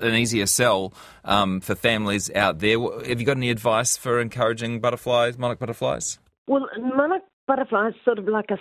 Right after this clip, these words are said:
Speaker 2: starter insect. It can really encourage passion in children, curiosity, build curi-, curiosity, and make them intrigued by what's going on in the garden. So I think the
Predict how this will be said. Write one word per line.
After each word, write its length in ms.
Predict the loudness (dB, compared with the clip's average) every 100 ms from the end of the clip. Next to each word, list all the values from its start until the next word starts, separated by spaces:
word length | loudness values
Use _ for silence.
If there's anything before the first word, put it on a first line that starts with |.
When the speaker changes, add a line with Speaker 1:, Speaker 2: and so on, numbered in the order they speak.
| 0
Speaker 2:
starter 420 | 2 2 2 2
insect. 460 | 2 0 -2 -2
It 160 | -4 -2
can 220 | 0 0
really 640 | 0 2 2 2 2 0 -6 _ _ _ _ 0
encourage 600 | 0 2 2 4 0 -6 -2
passion 480 | 0 0 0 -2 0
in 220 | 0 0 0
children, 380 | 0 2 2 -2 -2
curiosity, 760 | 0 2 2 2 0 -4 -2 -2
build 320 | 0 0 0 -4 -4
curi-, 280 | -2 -4 -8 _ _ -2
curiosity, 1400 | 0 2 2 2 0 0 0 0 -2 -4 0 0 0 -4 _ -20 -20 -20 _ _
and 540 | 2 4 2 2 0 -2 -10 -2
make 320 | 0 2 2
them 180 | 0 2
intrigued 640 | 2 -2 0 0 0 -2
by 120 | 0
what's 300 | 2 2 0 -2
going 240 | 0 2 2
on 160 | 2
in 120 | 2
the 80 | 2
garden. 440 | 2 2 2 0 -2
So 80 | -2
I 80 | -2
think 220 | -2 -4
the 100 | -6